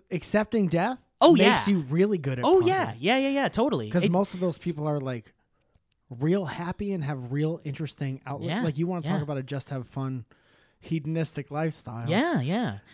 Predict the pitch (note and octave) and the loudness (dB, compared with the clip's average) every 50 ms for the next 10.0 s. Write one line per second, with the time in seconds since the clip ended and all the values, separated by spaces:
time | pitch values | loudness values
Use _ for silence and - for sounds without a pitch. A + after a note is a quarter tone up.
0 | - - - C#3+ B2+ - B3+ D4+ - - B2 A#2+ - C4 C4 A3+ D#4+ F4 F4+ E4+ | -16 -10 -10 -8 -4 -2 -2 -2 -2 -4 -4 -4 -4 -4 -4 -2 0 0 0 0
1 | A3 G3 A#3+ C4+ B3 F3+ D#3 D3+ G#3 G#3 A#3 C#4+ D#4+ D#4+ C4+ B3 F#3+ - A3 F#3+ | 0 2 2 4 4 4 2 2 2 0 0 0 -2 -2 -2 -2 -2 -2 -4 -2
2 | G3 F#3+ F#3 C#3+ F3 E3+ E3 D#3 D3 C#3+ C#3 C3+ C3 - - - D3 C3+ D3+ C#3+ | 0 0 0 0 0 0 0 0 0 0 -2 -2 -4 -6 -8 -14 -8 -4 -4 -4
3 | C#3 B2 B2 C#3 C#3 C#3+ C#3+ C3 - - - - B2+ B2+ B2+ _ - - - - | -4 -6 -6 -6 -4 -4 -4 -4 -6 -8 -6 -4 -4 -4 -4 _ -14 -16 -14 -14
4 | - - _ _ _ _ _ - - C#3 B2+ _ - - D#3+ C3+ C#3 C#3+ C#3+ C#3 | -14 -16 _ _ _ _ _ -8 -8 -8 -8 _ -6 -6 -4 -4 -4 -4 -4 -4
5 | C#3 C#3 C#3 C#3 D3 D3 C#3 C3 C3+ C3+ C3 C3 B2+ B2+ A#2 - - B2 B2 B2+ | -4 -2 -2 -2 -2 -4 -6 -6 -6 -4 -4 -4 -6 -6 -8 -8 -8 -8 -8 -6
6 | C3+ C3+ C#3 C#3+ C#3+ D3 D3 - C#3+ D3 C#3 - D#3 D#3+ E3 D#3 - - D3+ C#3+ | -6 -6 -6 -4 -4 -4 -4 -4 -4 -2 -2 0 -2 -2 -4 -6 -8 -10 -8 -8
7 | C#3 C3+ C3 C3 B2+ B2 A#2 A#2+ C3 C#3 C3+ B2+ A#2+ A#2 C#3+ C#3+ E3 E3+ D#3+ - | -6 -6 -6 -8 -8 -10 -8 -6 -4 -4 -4 -4 -6 -4 -4 -2 0 -2 -2 -2
8 | D3 C#3+ C3+ B2+ A#2+ A2+ - B2+ A#2 - A#2+ A2+ A#2 A#2 A2+ G#2+ - - - B2 | -2 -2 -2 -2 -2 -4 -6 -6 -8 -8 -8 -8 -8 -8 -8 -10 -8 -4 -4 -4
9 | A#2 A2+ A2+ C3 D3+ F#3 F#3 A3 C#3+ C3+ B2+ A2+ - - B2+ C3 C3 B2+ A#2+ A#2 | -4 -4 -6 -6 -8 -8 -4 -2 -2 -2 -2 -2 -4 -6 -6 -6 -6 -6 -6 -8